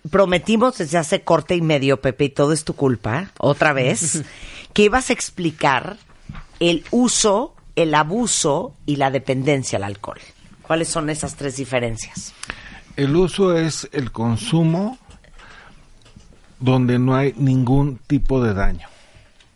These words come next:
Speaker 3: Y cómo, y cómo se mide es lo que decíamos. Es decir, yo, yo lo que consuma que no causa ni la mínima irritación ni el menor problema, eso es uso
Speaker 1: Ok.
Speaker 3: de alcohol.
Speaker 1: Ok.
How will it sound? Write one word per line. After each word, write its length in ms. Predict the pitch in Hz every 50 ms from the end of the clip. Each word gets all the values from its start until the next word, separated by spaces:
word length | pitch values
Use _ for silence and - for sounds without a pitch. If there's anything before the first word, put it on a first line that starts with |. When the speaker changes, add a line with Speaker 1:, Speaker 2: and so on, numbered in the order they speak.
| - - - - _ _ _ - - - - - - - - - - - - - - - - - - - _ - - - _ _ _ _ - - - - - -
Speaker 3:
Y 120 | 101 110
cómo, 320 | 101 117 113 117 117 104 - -
y 240 | 113 117 113 107
cómo 280 | 101 - 117 117 127 123
se 140 | 117 131 127
mide 260 | 131 131 127 123 127
es 120 | 131 110
lo 100 | 117 110
que 100 | - -
decíamos. 540 | 98 101 104 - 135 131 127 117 95 92 - 98
Es 60 | 113
decir, 360 | 120 104 - 131 117 - - - - - - - - -
yo, 260 | 127 151 175 180 156
yo 220 | - 156 156 170 180
lo 160 | 185 190 147
que 140 | 160 156 -
consuma 440 | - 135 127 113 147 143 139 127 -
que 140 | - 131
no 140 | 135 147 139
causa 420 | - 147 151 143 - 143 131 117 -
ni 340 | - 123 131 135 131 131 127
la 160 | 113 117 120 123
mínima 400 | 135 156 170 180 190 190 175 165
irritación 720 | 143 110 117 110 - 110 110 110 - - 127 120 113 107 - -
ni 180 | 123 135 131
el 140 | 123 120 120
menor 320 | 120 117 117 123 127 120 -
problema, 480 | - 113 117 117 120 120 131 131 127
eso 180 | 117 - - 98
es 140 | 95 - -
uso 240 | - - - - - - - - - - - - - -
Speaker 1:
Ok. 220 | 131 127 - - 95 107 98
Speaker 3:
de 140 | 92 90 87
alcohol. 360 | 85 85 - - - - - - - -
Speaker 1:
Ok. 140 | - 139 135